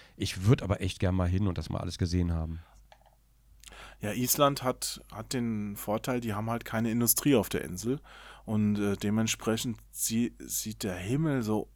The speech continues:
Speaker 2: unglaublich klar und s-, geil aus.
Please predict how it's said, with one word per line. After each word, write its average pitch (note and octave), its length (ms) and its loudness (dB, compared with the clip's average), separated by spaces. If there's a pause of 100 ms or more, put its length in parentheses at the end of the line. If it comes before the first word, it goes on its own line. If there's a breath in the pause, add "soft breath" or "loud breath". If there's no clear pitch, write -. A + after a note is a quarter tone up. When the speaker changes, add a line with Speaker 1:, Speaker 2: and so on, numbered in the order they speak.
(160)
Speaker 2:
unglaublich F#3 1000 -4
klar B2 600 -4
und A#2 260 -2
s-, - 300 -6 (220)
geil B2 300 8
aus. A2+ 440 -6